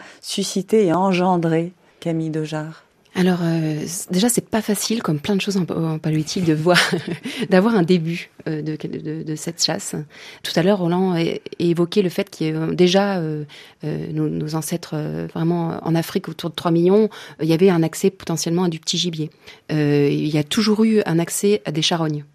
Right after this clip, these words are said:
Speaker 2: soit tuées par des carnivores, soit découvertes à l'état naturel, euh, des animaux morts. Et la chasse, par contre, c'était, euh, au niveau des faits, euh, ce qu'on a vraiment,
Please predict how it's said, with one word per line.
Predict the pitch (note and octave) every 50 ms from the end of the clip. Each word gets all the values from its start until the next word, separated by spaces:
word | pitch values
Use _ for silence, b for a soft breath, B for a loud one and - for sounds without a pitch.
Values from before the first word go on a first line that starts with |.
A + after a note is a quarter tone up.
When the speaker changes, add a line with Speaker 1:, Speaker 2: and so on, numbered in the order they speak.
| _ _ _
Speaker 2:
soit | - - - F#3+ F3+ F3
tuées | E3+ - - - F3+
par | F3+ E3 D3+
des | D3 D3
carnivores, | - D3+ D3+ D#3 D3+ E3+ F3+ G3 -
soit | - - F3 E3+
découvertes | D#3+ D#3 - E3 D3+ E3+ E3+ -
à | D#3
l'état | D3+ C#3+ - D#3
naturel, | D#3 D3+ C#3+ - - D#3 D#3 E3 E3+ D#3+
euh, | D3+ D3 D3 D3 C#3+ B B B
des | D#3 D3+ D3
animaux | D#3 D3+ D#3 D#3 D3+
morts. | D3 D3 C#3+ C#3+ - - B B B B B B B B B B B B B B
Et | -
la | F3 D#3+ D#3
chasse, | - - - C3+ C3+ - -
par | - - - -
contre, | - - B2+ B3+ - - -
c'était, | - - - - F3 E3+ E3+ - F#3+ F#3+ F#3+
euh, | F3 E3 D#3+ E3 E3 E3+ E3+ E3+ B B B B B B B -
au | -
niveau | F#3 F#3 F#3 G3
des | F3+ E3+
faits, | E3+ - - B3+ B3 A#3+ - - -
euh, | D3+ D#3
ce | D#3+ -
qu'on | - - E3+
a | E3
vraiment, | E3 F3 F#3 G#3+ A3+ G#3+ A3+ D4